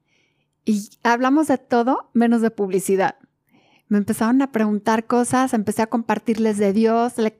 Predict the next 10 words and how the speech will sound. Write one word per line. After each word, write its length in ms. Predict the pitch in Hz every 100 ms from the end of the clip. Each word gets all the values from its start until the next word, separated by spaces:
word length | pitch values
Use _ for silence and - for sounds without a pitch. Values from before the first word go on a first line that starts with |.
| -
les 220 | 202 -
compartí 480 | 202 196 196 196 220
el 100 | 220
evangelio, 1000 | 226 196 202 190 - 220 220 220 226 214
oramos, 760 | 208 202 196 214 220 202 214
no 200 | 220 254
sé 160 | 302 311
qué 120 | -
tanto 340 | - 247 269 277
hicimos. 520 | - 254 254 262